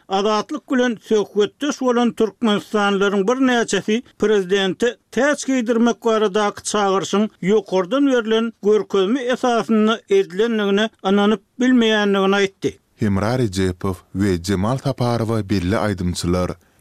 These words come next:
Speaker 2: herte bir aýdym çykaryp, Serdary paça etmek baradaky propaganda aýdymyny internet üstü bilen paýlaşdylar. Munyň ýokardan berilen tapsyryk bolmagy mümkin däl. Bularyň beýle aýdym çykarmagy üçin ýüriti tapsyryk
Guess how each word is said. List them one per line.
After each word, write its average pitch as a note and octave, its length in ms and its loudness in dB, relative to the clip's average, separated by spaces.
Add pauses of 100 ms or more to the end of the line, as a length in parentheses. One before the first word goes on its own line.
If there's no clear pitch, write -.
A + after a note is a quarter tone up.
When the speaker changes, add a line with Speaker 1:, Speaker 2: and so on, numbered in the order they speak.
(120)
Speaker 2:
herte G#2+ 400 -2
bir A2 80 -4
aýdym G#2+ 400 -2
çykaryp, G#2 400 -4 (140)
Serdary F#2 560 -2
paça F2+ 540 -4
etmek B2+ 320 -4
baradaky A2+ 520 -4
propaganda A2 680 -4
aýdymyny G#2 680 0 (300)
internet G#2+ 640 -2
üstü A2+ 280 -2
bilen F#2 180 0
paýlaşdylar. F2+ 880 -2 (200)
Munyň G#2 260 0 (100)
ýokardan A2+ 540 -2
berilen B2 280 0
tapsyryk G#2 560 -6
bolmagy G2+ 420 0
mümkin F#2+ 580 0
däl. E2 340 -2 (180)
Bularyň G2+ 460 0 (140)
beýle F#2+ 300 0
aýdym B2 320 -2
çykarmagy G#2 600 -2
üçin G#2+ 360 -2 (160)
ýüriti B2+ 320 0
tapsyryk G#2 600 -6